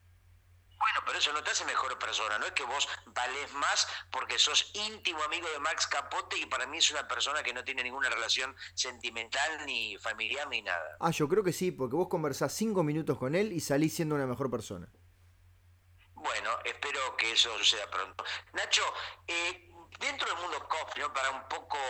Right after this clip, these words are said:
Speaker 1: cerrar este, este apartado
Speaker 2: Sí.
Speaker 1: de Sonido Bragueta que tiene que ver con el Crackman Boom, con el mundo de la historieta, siempre, ¿cuáles son los cinco, te diría, personajes que siempre se repiten en cada evento de cosplay?
Speaker 2: A ver,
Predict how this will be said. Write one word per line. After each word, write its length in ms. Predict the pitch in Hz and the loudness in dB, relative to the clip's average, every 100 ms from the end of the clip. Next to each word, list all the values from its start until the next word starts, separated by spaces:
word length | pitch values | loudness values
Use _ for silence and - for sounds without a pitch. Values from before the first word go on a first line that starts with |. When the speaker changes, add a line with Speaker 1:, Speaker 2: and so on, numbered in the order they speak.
| 120 113 107 104 - | 0 0 0 -4 0
Speaker 1:
cerrar 420 | - 139 151 170 | 2 4 2 2
este, 400 | - 139 131 131 | 0 -4 -2 -4
este 180 | 156 160 | -4 -2
apartado 760 | 139 135 127 127 220 156 107 110 | 0 2 0 0 4 4 4 2
Speaker 2:
Sí. 60 | |
Speaker 1:
de 80 | - | 2
Sonido 300 | - 117 139 | 2 0 -2
Bragueta 500 | 123 117 127 143 143 | 0 0 -2 -2 -4
que 100 | - | -2
tiene 180 | 127 120 | -6 -4
que 100 | 120 | -2
ver 140 | 127 | -2
con 100 | 123 | -2
el 140 | 113 - | -4 -4
Crackman 380 | 123 123 117 127 | -4 -2 -2 -2
Boom, 240 | 151 147 | -6 -4
con 120 | 120 | -4
el 60 | 120 | -6
mundo 240 | 123 131 | -8 -6
de 60 | 113 | -6
la 60 | |
historieta, 540 | 101 147 139 151 143 123 - - - - - - - | -4 -6 -8 -6 -4 -4 -2 -4 -6 -10 -14 -20 0
siempre, 560 | - 233 269 262 208 196 | 4 4 2 -2 -6 -4
¿cuáles 240 | 247 262 240 | -2 4 4
son 140 | 214 | 4
los 140 | 185 | 6
cinco, 840 | - - 196 196 - 170 175 - - - | 8 8 4 -4 -4 -2 -2 -4 -14 -14
te 80 | - 123 | -10 -6
diría, 540 | 127 139 143 135 - | -6 -6 -4 -6 -6
personajes 840 | 135 123 120 123 147 160 - 160 156 | -6 0 0 2 0 0 2 0 0
que 120 | 139 | 0
siempre 600 | - - 214 214 - 165 | 4 4 2 -4 -6 0
se 160 | - 131 | 0 0
repiten 720 | 123 131 - 196 190 - 143 | -2 -4 -6 -8 -6 -8 -8
en 200 | 131 127 - | -10 -12 -4
cada 420 | 160 165 165 156 | 0 2 0 -2
evento 440 | 131 135 143 135 | -4 -6 -8 -6
de 120 | 113 107 | -8 -4
cosplay? 560 | 90 78 - 80 67 - - - - - | -4 -4 -10 -16 -16 -16 -18 -16 -20 -12
Speaker 2:
A 120 | 123 | -2
ver, 340 | 135 139 107 | 2 2 0